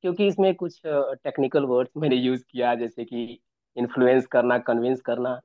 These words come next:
तो ये इतना आसान चीज़ नहीं है कि, मतलब, ऐसे बोल दिया और कोई कन्फ्यू-, convince हो जाएगा मेरे बातों से, group में बैठे हुए हैं। इसके लिए हम लोग को work करना पड़ता है बहुत सारे parameters पर,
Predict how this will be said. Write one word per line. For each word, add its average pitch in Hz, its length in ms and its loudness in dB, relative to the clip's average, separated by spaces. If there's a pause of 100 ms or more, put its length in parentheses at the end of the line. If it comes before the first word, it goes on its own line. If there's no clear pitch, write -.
(380)
तो 160 60 -4
ये 214 280 8
इतना 202 200 4
आसान 196 280 2
चीज़ 190 200 0
नहीं 170 180 2
है 185 100 2
कि, 170 180 -2
मतलब, 160 240 0
ऐसे 156 180 2
बोल 156 260 -4
दिया 156 220 0
और 147 220 -2 (100)
कोई 139 120 -8
कन्फ्यू-, 139 420 -6
convince 135 380 -2
हो 131 80 0
जाएगा 131 240 0
मेरे 123 140 -2
बातों 113 280 0
से, 117 320 -6
group 117 280 -14
में 113 100 -8
बैठे 110 300 -2
हुए 104 200 -2
हैं। 98 80 -20 (500)
इसके - 220 -6
लिए 147 200 8
हम 139 120 6
लोग 143 160 6
को 147 120 2
work 131 200 4
करना 131 280 0
पड़ता 131 300 -2
है 131 60 2
बहुत 123 280 0
सारे 131 160 2
parameters 107 640 0
पर, - 180 -20